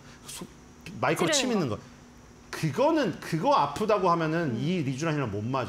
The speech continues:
Speaker 1: 이거는.
Speaker 2: 음.
Speaker 1: 그러니까 리쥬란 힐러가 아픈 거를 조금 상쇄하는 후속 작품이 나오기도 했는데
Speaker 2: 네.
Speaker 1: 그것도 아파요. 근데 어쨌든 리쥬란 힐러는 약간 틀려요. 이름도 힐러라고 붙였잖아요.
Speaker 2: 예.
Speaker 1: 연어 정액에서 뽑아내는 거라
Speaker 2: 음.
Speaker 1: 약간 힐러, 피부를 재생시키는 거예요.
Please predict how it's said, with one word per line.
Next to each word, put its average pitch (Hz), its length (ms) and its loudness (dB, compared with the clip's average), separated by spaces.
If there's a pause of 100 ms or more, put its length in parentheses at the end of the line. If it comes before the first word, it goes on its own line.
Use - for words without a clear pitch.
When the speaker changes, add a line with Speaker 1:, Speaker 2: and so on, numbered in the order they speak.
Speaker 1:
이거는. 92 100 -6
Speaker 2:
음. 87 160 -8 (440)
Speaker 1:
그러니까 185 200 2
리쥬란 262 340 2
힐러가 240 380 4
아픈 262 300 0
거를 233 200 4
조금 226 420 0 (200)
상쇄하는 269 600 2
후속 285 280 0 (360)
작품이 240 300 0
나오기도 202 380 4
했는데 214 420 2
Speaker 2:
네. 202 380 -6
Speaker 1:
그것도 311 320 4
아파요. 143 400 4 (560)
근데 220 120 6
어쨌든 226 300 4
리쥬란 269 460 4
힐러는 294 400 2
약간 247 340 2
틀려요. 302 460 2 (240)
이름도 277 320 2
힐러라고 349 640 4
붙였잖아요. 120 480 -2 (140)
Speaker 2:
예. 196 320 -6
Speaker 1:
연어 208 280 4
정액에서 214 440 2
뽑아내는 160 420 0
거라 131 400 2
Speaker 2:
음. 190 260 -12
Speaker 1:
약간 190 220 4
힐러, 302 500 2 (200)
피부를 330 340 2
재생시키는 175 760 0
거예요. 98 120 -8